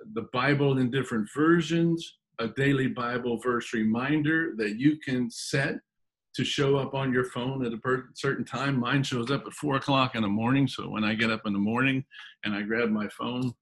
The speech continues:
from the charger at night, first thing I see is a daily Bible verse.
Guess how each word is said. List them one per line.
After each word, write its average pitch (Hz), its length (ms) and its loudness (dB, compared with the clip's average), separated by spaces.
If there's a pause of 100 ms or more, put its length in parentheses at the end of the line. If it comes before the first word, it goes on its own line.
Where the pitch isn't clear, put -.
(280)
from 107 180 -4
the 101 120 -4
charger 120 580 -4
at - 80 -6
night, 123 280 -4 (800)
first 127 220 2
thing 127 180 -2
I 120 120 -2
see 120 440 -2 (380)
is 113 240 -2
a 104 80 -4
daily 107 360 -2
Bible 101 500 -6
verse. - 420 -10